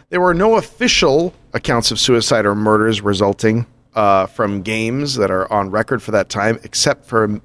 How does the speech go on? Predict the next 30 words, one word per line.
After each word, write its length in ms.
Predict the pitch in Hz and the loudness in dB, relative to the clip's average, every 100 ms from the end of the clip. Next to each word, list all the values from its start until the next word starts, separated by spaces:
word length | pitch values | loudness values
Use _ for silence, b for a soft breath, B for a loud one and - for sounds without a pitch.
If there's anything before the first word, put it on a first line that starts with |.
| - | -8
perhaps, 800 | 107 - - 156 110 - - - B B B B B | -6 -6 -6 -4 -4 -4 -8 -8 B B B B B
there 80 | - | -2
was 100 | 117 | 0
an 60 | 131 | 2
incident 400 | 180 - 165 151 | 0 0 -2 -2
in 120 | 127 | -2
nineteen 320 | 120 120 - 131 | 0 0 0 0
eighty-three 420 | 113 110 - 107 | 0 -4 -6 -6
in 80 | 101 | -6
Houston 540 | - 208 - 127 110 | -2 -2 0 -2 -4
where 100 | 110 | -6
four 440 | - - 151 160 123 | -8 -2 2 2 2
arcade 400 | 120 - 127 120 | -2 0 2 2
employees 440 | 110 - 110 104 | 0 0 0 0
were 80 | 92 | -2
stabbed 600 | - - - 117 120 123 | -2 0 0 -2 -2 -4
to 80 | 113 | 0
death 260 | 113 104 | 0 0
in 80 | 104 | -4
a 80 | 87 | -4
robbery. 640 | 92 123 120 98 92 92 b b b b b b b b b _ | 0 2 2 0 0 -4 b b b b b b b b b _
I'm 420 | 165 165 151 135 127 | -4 -2 0 -2 0
not 180 | 120 | 0
gonna 140 | 117 117 | 0 2
blame 240 | 123 123 | 2 2
the 60 | 117 | 2
games 300 | 120 123 117 | 2 2 2
on 120 | 110 | 2
that 200 | 117 127 | 0 -2
one. 260 | 107 104 | -2 -4